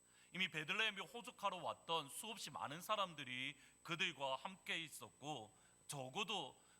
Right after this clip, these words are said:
그 레퓨지 쉘터에, 어, 그들이 예수-, 예수님과 마리아가 들어가지 못할 정도로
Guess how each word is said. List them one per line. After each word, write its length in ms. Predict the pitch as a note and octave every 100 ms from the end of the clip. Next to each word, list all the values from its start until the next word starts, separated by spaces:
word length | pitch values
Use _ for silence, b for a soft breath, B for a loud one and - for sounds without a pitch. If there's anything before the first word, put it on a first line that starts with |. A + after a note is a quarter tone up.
| -
그 100 | E3
레퓨지 600 | F#3+ C#3 C#3 A3 G#3 F#3+
쉘터에, 800 | G3+ G#3+ - C3 B2 D3 G2+ - B B
어, 300 | - F2 G#2 G2
그들이 440 | E3 F3 E3 C3+
예수-, 240 | C3+ C#3 - C#3 A#2+
예수님과 560 | C3+ - G3+ G3 E3+
마리아가 420 | C#3+ B2 F3 E3+ -
들어가지 380 | D#3 F3 G#3
못할 340 | E3 A#2+ - F3
정도로 600 | D#3 C3+ C3 B2 A#2+